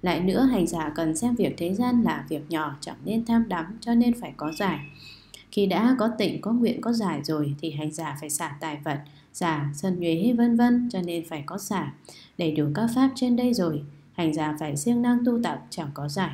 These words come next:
đãi thối thất. Cho, cho nên phải có tinh tấn. Mặc dù đã có được đầy đủ các công đức như vậy, nhưng nếu chẳng có y chỉ nơi Bát Nhã Ba La Mật, chẳng có được Bát Nhã Ba La Mật hộ trì,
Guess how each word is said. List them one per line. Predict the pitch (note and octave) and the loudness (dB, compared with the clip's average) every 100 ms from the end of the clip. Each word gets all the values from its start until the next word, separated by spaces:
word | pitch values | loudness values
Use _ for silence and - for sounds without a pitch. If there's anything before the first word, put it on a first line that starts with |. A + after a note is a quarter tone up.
| - | -6
đãi | E3+ A3 A3+ | -4 -2 0
thối | E3 D3+ | 0 0
thất. | A#3+ C4 - - _ _ _ _ _ _ - - _ | 2 2 0 -18 _ _ _ _ _ _ -20 -20 _
Cho, | - - G3 | -8 -2 0
cho | G#3 G3 | 2 6
nên | G3 G3 F#3 | 8 8 6
phải | F#3+ E3 | 4 0
có | - F3 - | -2 -2 0
tinh | G3+ F#3+ | 0 2
tấn. | F3 G#3 D4+ - - - - | 2 4 4 2 -10 -20 -4
Mặc | G3+ F#3+ | 2 4
dù | G3 F#3 | 4 4
đã | F#3 A#3+ C#4 | 4 2 2
có | A3+ B3 | 4 4
được | C4+ G#3 | 6 2
đầy | F3+ E3 | 0 -2
đủ | D#3+ D#3+ - | 0 -2 0
các | B3+ | -2
công | - B3+ | 2 2
đức | B3+ D4+ | 4 4
như | C4 C4 | 6 6
vậy, | - F3 - - - - | 4 -6 -10 -20 -20 -4
nhưng | G3+ G3 | 2 4
nếu | F#3 G3+ C#4 | 6 6 4
chẳng | A3+ - | 2 -2
có | F3 | -4
y | G3+ A3 | 0 0
chỉ | - G#3 D#3+ | 2 0 0
nơi | F3 F3+ F3+ | -2 -2 -2
Bát | A3+ A3 | -2 -2
Nhã | G3 A#3+ C4 | 0 0 2
Ba | B3 | 0
La | B3 B3 | 0 0
Mật, | G3 D#3+ - - - - | -2 -4 -6 -20 -20 -18
chẳng | - F3+ - | -2 0 2
có | D#3+ E3 G#3 | 0 0 0
được | F#3 F#3 | 0 2
Bát | A#3 | 4
Nhã | A3+ A3+ | 6 6
Ba | A#3+ B3 | 4 4
La | B3+ B3+ | 4 4
Mật | G#3 - | 4 2
hộ | F3+ - | 0 -2
trì, | - F3 D#3 | 0 -2 -2